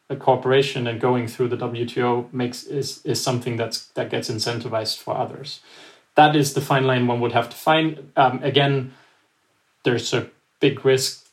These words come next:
certainly, that that's involved, that it could go wrong if it's not designed well.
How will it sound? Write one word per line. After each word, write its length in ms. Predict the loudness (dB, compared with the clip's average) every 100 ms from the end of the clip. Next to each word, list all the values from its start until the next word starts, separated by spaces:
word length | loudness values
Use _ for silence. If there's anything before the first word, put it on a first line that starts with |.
| _ _ _ _ _ _ _ _
certainly, 520 | -2 2 2 2 0 2
that 360 | -2 -4 -8
that's 240 | -2 0 0
involved, 420 | 0 2 2 0 -8
that 160 | -4 -2
it 100 | -2 -2
could 160 | -2
go 180 | 2 2 2 2
wrong 420 | 2 2 0 -6
if 200 | -6 -6
it's 160 | -4 -2
not 160 | -4 -4
designed 380 | -4 -2 -2 -4
well. 260 | -6 -10